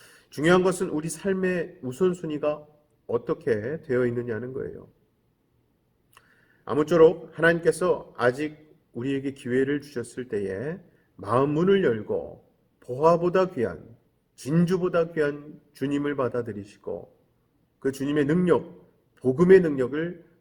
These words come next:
받아 누리시는 저와 여러분 되시기를 주님의 이름으로 간절히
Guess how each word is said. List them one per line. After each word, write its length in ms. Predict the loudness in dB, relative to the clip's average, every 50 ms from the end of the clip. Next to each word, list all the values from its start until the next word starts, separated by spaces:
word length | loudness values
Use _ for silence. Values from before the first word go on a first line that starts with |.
| _
받아 440 | _ -8 -4 -2 0 0 -2 -2 -8 -10 -10
누리시는 720 | -8 -8 -6 -6 -8 -8 -10 -10 -8 -6 -6 -8 -8 -12 -16 -20 _ _ _
저와 260 | -2 2 2 4 4
여러분 280 | 4 2 0 -2 -4
되시기를 720 | -8 -8 -10 -10 -12 -10 -8 -6 -6 -4 -6 -6 -8 -8 -12 -16 -20 -20 _ _
주님의 340 | _ -8 -6 -4 -2 0 0
이름으로 540 | 0 0 -2 -4 -4 -4 -4 -4 -4 -6 -12 -20 _ _
간절히 880 | _ -12 -12 -10 -10 -10 -10 -10 -8 -8 -8 -8 -8 -10 -10 -12 -14